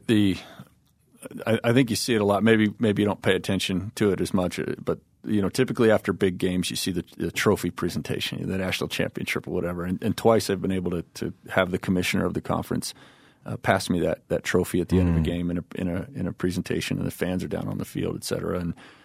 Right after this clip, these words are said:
Speaker 1: i-, in both of those moments, I've seen 'em both on camera. It was, there was almost a discomfort with me holding the trophy. Like, "Why are you <laughs> giving this to me?" And I just immediately passed it to the closest player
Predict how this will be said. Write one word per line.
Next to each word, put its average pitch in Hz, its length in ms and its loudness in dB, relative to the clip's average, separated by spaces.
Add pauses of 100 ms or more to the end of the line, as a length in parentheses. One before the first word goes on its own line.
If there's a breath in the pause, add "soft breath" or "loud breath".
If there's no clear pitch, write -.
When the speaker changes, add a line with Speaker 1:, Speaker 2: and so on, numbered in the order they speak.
(280 soft breath)
Speaker 1:
i-, 104 140 2
in 113 140 6
both 139 320 6
of 151 80 6
those 117 220 6
moments, 104 360 4
I've 104 140 0
seen 120 260 2
'em 101 80 2
both 98 260 2
on 85 140 -2
camera. 110 480 2 (480 soft breath)
It 113 140 6
was, 107 120 4
there 117 120 6
was 104 140 2
almost 143 340 4
a - 20 -2
discomfort 101 800 2
with 101 240 2
me 95 480 2
holding 98 300 4
the 82 80 -4
trophy. 95 360 2
Like, 98 220 0
"Why 104 280 4
are 147 80 8
you 110 160 6
<laughs> 85 120 -2
giving 101 180 2
this 127 220 2
to 113 80 4
me?" 110 180 4
And 113 140 4
I 113 80 4
just 135 200 2
immediately 120 640 8
passed - 460 0
it - 80 -8
to 104 100 -2
the 95 80 -4
closest 139 460 2
player 98 480 4